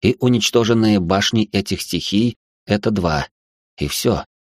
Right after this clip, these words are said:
Звучит, конечно, непросто, но, как говорится,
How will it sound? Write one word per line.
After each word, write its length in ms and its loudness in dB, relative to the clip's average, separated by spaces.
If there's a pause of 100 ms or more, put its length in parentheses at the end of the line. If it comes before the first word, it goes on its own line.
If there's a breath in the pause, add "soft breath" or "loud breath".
(220)
Звучит, 460 0
конечно, 400 2
непросто, 580 0 (300)
но, 340 0
как 160 0
говорится, 640 2